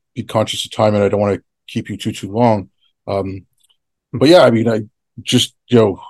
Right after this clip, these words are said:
like, what you said so far has been amazing, but if you wanted to maybe, you know, talk, like, if you wanna talk about the movie, when it's coming out, what you're working on. Um, also, if you send me, like, I know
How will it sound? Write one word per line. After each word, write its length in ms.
like, 140
what 100
you 100
said 220
so 120
far 220
has 80
been 200
amazing, 360
but 100
if 100
you 60
wanted 140
to 80
maybe, 360
you 80
know, 40
talk, 300
like, 140
if 60
you 100
wanna 120
talk 200
about 220
the 80
movie, 360
when 180
it's 140
coming 260
out, 260
what 160
you're 240
working 360
on. 380
Um, 480
also, 300
if 140
you 80
send 260
me, 160
like, 140
I 60
know 240